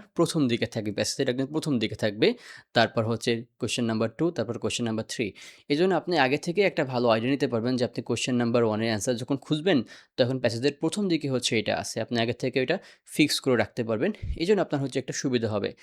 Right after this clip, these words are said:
সুতরাং যদি আপনি কোশ্চেন নাম্বার টু দিকে যান, তাহলে আপনি প্রথম থেকে একটু নিচে দেখবেন, আপনি একদম শেষের দিকে পড়ার দরকার নাই। এগুলোর মাধ্যমে কিন্তু আপনি টাইম খরচটা বা টাইম ওয়েস্টটাও বাঁচতে পারবেন।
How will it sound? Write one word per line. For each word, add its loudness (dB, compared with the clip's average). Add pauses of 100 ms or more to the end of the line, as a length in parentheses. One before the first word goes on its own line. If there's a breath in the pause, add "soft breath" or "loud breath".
(300 loud breath)
সুতরাং 2
যদি 2
আপনি 2
কোশ্চেন 0
নাম্বার 2 (160)
টু 4
দিকে 4
যান, 2
তাহলে 2
আপনি 0
প্রথম -2
থেকে -2
একটু 0
নিচে 4
দেখবেন, 0
আপনি -2
একদম 0
শেষের 0
দিকে 0 (360 loud breath)
পড়ার 6
দরকার 2
নাই। 2 (200)
এগুলোর 4
মাধ্যমে 0
কিন্তু 2
আপনি 0
টাইম 4
খরচটা 0
বা -2
টাইম 2
ওয়েস্টটাও 0 (360 loud breath)
বাঁচতে 0
পারবেন। -2